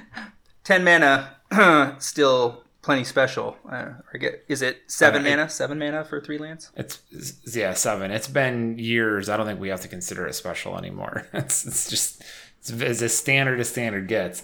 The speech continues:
Speaker 2: Uh, yeah, they don't do anything unique. Or I, there's nothing going on here that we haven't seen before.
Speaker 1: Yeah.
Speaker 2: Um,
Speaker 1: And, and they're tight
Speaker 2: we,
Speaker 1: lists.
Speaker 2: we
Speaker 1: They're tough to, tough to break
Speaker 2: Mm-hmm.
Speaker 1: into.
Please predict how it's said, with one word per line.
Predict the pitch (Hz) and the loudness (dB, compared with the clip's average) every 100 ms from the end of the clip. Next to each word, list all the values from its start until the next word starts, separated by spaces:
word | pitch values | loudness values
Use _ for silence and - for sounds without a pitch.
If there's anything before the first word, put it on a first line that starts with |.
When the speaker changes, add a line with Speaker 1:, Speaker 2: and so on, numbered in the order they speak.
| - | -2
Speaker 2:
Uh, | 117 110 107 104 107 131 | 0 2 2 0 0 2
yeah, | 123 117 | 2 2
they | 131 | 0
don't | 156 143 | 0 0
do | 135 | 0
anything | 131 123 120 104 | -2 -2 -4 -4
unique. | 101 92 - - _ - | -6 -10 -14 -20 _ -2
Or | 117 110 | 0 2
I, | 120 - | 0 0
there's | 120 120 | -2 0
nothing | 135 139 | 0 0
going | 120 120 | 0 0
on | 107 | 0
here | 110 | -4
that | 92 | -6
we | 95 | -4
haven't | 95 92 | -4 -4
seen | - 90 | -8 -10
before. | - - | -10 -4
Speaker 1:
Yeah. | 120 - - - - - - | -2 -4 -8 -18 -20 -14 -6
Speaker 2:
Um, | 87 | 0
Speaker 1:
And, | 165 | 2
and | 196 180 | 4 6
they're | 175 | 6
tight | 180 180 | 6 6
Speaker 2:
we, | 131 | 6
Speaker 1:
lists. | 147 180 | 4 4
Speaker 2:
we | |
Speaker 1:
They're | 117 113 | -2 0
tough | - 131 | 2 0
to, | - 120 120 117 123 - | 0 2 2 0 -6 -4
tough | 131 127 | -2 0
to | 135 113 113 113 - 117 | 0 0 0 -4 -6 0
break | 127 127 | 2 2
Speaker 2:
Mm-hmm. | 147 | 0
Speaker 1:
into. | 131 107 107 | -4 -4 -6